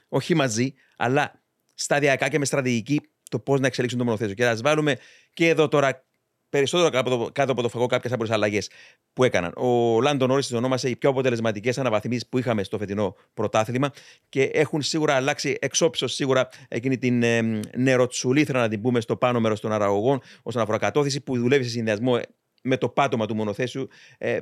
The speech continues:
πολύ καλή δουλειά εκεί. Έχουν δουλέψει με τη γεωμετρία των, ε, ε, πλαϊνών τυχωμάτων του μπροστινού πτερυγιού, τα λεγόμενα side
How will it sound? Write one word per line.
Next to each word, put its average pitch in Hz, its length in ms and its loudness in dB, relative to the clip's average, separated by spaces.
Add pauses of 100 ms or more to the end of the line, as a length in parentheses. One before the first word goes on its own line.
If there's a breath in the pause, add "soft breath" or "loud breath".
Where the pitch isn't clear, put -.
(120)
πολύ 139 200 4
καλή 135 180 0
δουλειά 117 220 0
εκεί. 113 180 0
Έχουν 147 260 -2
δουλέψει 131 260 -2
με 131 60 -6
τη 127 100 -2
γεωμετρία 123 580 2
των, 117 240 0
ε, 107 340 0 (240 soft breath)
ε, 113 220 -4 (640)
πλαϊνών 147 400 2
τυχωμάτων 135 480 0
του 123 60 0
μπροστινού 120 300 -2
πτερυγιού, 120 300 0
τα 123 80 2
λεγόμενα 113 360 0
side 127 220 0